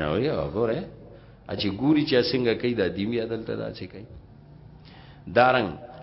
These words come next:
عالمي سطح په دې ګیمونو باندې غټ غټ جوارۍ کیږي، هغه جواری لګیا د خورۍ. دا مختلف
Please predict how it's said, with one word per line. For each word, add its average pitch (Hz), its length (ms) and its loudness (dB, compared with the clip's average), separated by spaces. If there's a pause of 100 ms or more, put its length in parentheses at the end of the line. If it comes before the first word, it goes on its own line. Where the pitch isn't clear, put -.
(160)
عالمي 110 420 2
سطح 123 280 2
په 117 160 2
دې 117 200 4 (880)
ګیمونو 117 440 6
باندې 104 340 4 (100)
غټ 120 140 4 (100)
غټ 117 160 2 (760)
جوارۍ 90 520 6 (120)
کیږي، 101 360 -2 (760)
هغه 78 160 -8
جواری 73 460 0
لګیا 120 340 4
د 110 100 2
خورۍ. 92 360 2 (840)
دا 147 80 -6
مختلف 131 460 2